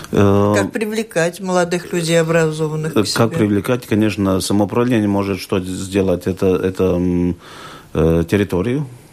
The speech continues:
Speaker 1: э, привлекательную ж-, сделать, что самоуправление
Speaker 2: Ну
Speaker 1: делает.
Speaker 2: вот медикам зарплата, вот как привлекать?
Speaker 1: Это государственная зарплата медикам.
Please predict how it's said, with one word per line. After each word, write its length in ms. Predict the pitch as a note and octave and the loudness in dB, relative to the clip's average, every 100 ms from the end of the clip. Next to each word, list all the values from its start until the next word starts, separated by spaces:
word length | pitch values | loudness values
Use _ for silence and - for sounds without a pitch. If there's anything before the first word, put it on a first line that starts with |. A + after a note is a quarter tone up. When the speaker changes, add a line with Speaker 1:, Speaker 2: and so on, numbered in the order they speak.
| - - - | -20 -16 -6
Speaker 1:
э, 280 | A2 G#2+ G2+ | 0 0 0
привлекательную 1040 | - A2+ A2 A#2 A#2 A2 G#2+ G2 G2+ G#2 G2 | 2 2 2 0 2 2 2 0 0 0 -2
ж-, 300 | F#2+ - G2 | -4 -4 -2
сделать, 400 | G2 A2 G2+ F2 | 2 2 2 -2
что 200 | - F2+ | -4 -2
самоуправление 720 | F2 F2+ E2+ F#2 F#2+ F#2 F2+ | 0 0 0 0 2 2 2
Speaker 2:
Ну 60 | |
Speaker 1:
делает. 440 | F#2+ A#2+ B2 B2+ - F3+ | 2 2 2 -2 -8 -4
Speaker 2:
вот 100 | F#3 | 0
медикам 640 | G#3 A3 G3+ G#3+ G#3+ G3+ | 2 2 0 0 -2 -2
зарплата, 880 | F#3+ G#3 F3 E3+ F#3 F#3+ F#3+ F3+ D#3 | 0 -2 0 0 2 0 -2 -2 -2
вот 180 | G3 G3 | -4 -4
как 180 | - G3 | -4 -4
привлекать? 340 | - F3+ E3+ G2+ | -2 0 2 2
Speaker 1:
Это 40 | |
государственная 680 | G#2+ A2+ G2+ F2 - E2+ F2+ | 2 0 0 -2 -4 -6 -4
зарплата 500 | F#2 F2 A#2 B2 F#2+ | -6 -2 -2 0 0
медикам. 420 | F2+ D#2+ E2 | 0 -2 -6